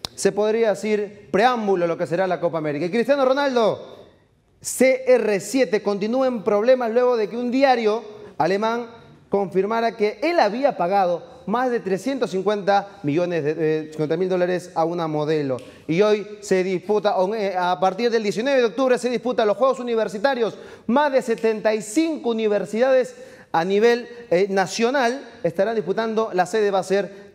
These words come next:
Tacna. Señoras y señores, hasta aquí el bloque deportivo. Hacemos la pausa. Ya volvemos con Reinaldo Serra para la lectura de la encuesta. Luego viene, eh, perdón,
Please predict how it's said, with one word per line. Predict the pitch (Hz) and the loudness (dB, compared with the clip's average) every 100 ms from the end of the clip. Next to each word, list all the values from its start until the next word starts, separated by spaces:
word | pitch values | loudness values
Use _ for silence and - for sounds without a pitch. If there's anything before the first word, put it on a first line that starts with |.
| - | 2
Tacna. | 180 151 139 - | 2 0 -6 -4
Señoras | - 214 233 175 | -2 0 0 0
y | |
señores, | 196 226 233 | 0 0 -2
hasta | 156 - | 0 -2
aquí | - | 0
el | 220 | 0
bloque | 226 208 | 0 0
deportivo. | 190 196 202 226 | 0 -2 0 -2
Hacemos | 175 220 214 | 0 -2 -2
la | 202 | 0
pausa. | 285 269 185 220 226 - - - | 2 2 2 0 -2 -14 -20 -10
Ya | 131 196 | 0 2
volvemos | 208 202 220 202 | 2 0 0 -2
con | 185 185 185 | 0 -2 0
Reinaldo | 190 196 220 208 | -2 0 -2 0
Serra | 226 220 | 0 0
para | 185 180 180 190 | 2 4 4 2
la | 180 180 | 0 0
lectura | 190 233 220 | 0 0 0
de | 190 | 0
la | 185 | -2
encuesta. | 214 247 240 202 196 - - - | 0 0 2 0 0 -10 -20 -6
Luego | 147 240 262 202 | 2 4 4 2
viene, | 214 233 233 226 208 185 170 | 2 2 2 -2 0 -2 -4
eh, | - - | -8 -14
perdón, | - 117 156 131 | -8 -4 -4 -4